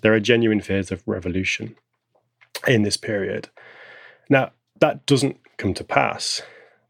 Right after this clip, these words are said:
And the kind of the stabilization of British politics and society is, is both striking and also overstated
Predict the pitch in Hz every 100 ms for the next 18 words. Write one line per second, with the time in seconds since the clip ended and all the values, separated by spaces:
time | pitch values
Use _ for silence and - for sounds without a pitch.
0 | - _ _ - _ - 107 101 98 92
1 | - 113 110 104 - - 110 104 104 98
2 | 101 113 - 107 92 123 101 90 - _
3 | 107 - - - 101 - 123 - 107 -
4 | - 107 107 - 104 - - - _ _
5 | 117 98 90 - _ _ _ - 113 104
6 | 95 - 120 - 104 113 123 - 101 104
7 | 98 95 - 113 113 104